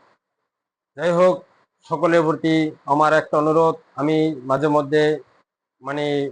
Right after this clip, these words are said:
ভিডিও করি, যদি আমার ভুল ত্রুটি হয়ে থাকে ক্ষমা দৃষ্টিতে দেখবেন। বাংলাদেশ জিন্দাবাদ, বাংলাদেশ জাতীয়তাবাদী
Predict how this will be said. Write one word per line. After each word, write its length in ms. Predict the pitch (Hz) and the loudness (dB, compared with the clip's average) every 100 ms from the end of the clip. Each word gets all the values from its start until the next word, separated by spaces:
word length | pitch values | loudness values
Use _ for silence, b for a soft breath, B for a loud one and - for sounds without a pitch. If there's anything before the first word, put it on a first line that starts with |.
| 123 | -8
ভিডিও 280 | 127 151 151 | -4 0 0
করি, 340 | 160 151 147 | 0 -2 -2
যদি 200 | 147 151 | -2 0
আমার 260 | 151 151 147 | 2 2 -2
ভুল 340 | 120 123 147 | -6 -4 -2
ত্রুটি 200 | 156 151 | -2 0
হয়ে 140 | 151 147 | 0 0
থাকে 160 | 156 | 0
ক্ষমা 240 | 139 151 151 | 0 -2 -2
দৃষ্টিতে 400 | 156 - 151 156 | -4 -8 -6 -2
দেখবেন। 500 | 160 151 175 175 165 - _ _ _ _ - | -2 2 0 0 -6 -14 _ _ _ _ -12
বাংলাদেশ 720 | 156 160 160 160 160 156 - - _ _ | -6 -2 0 0 0 -4 -16 -20 _ _
জিন্দাবাদ, 520 | 127 165 160 151 147 147 - _ _ _ 107 | -8 -4 0 2 2 0 -10 _ _ _ -8
বাংলাদেশ 800 | 147 156 151 147 151 143 - - _ _ _ 113 | -4 -2 -2 0 0 -2 -8 -20 _ _ _ -6
জাতীয়তাবাদী 840 | 156 151 160 143 147 147 147 143 | -4 -2 -2 0 0 0 -2 -4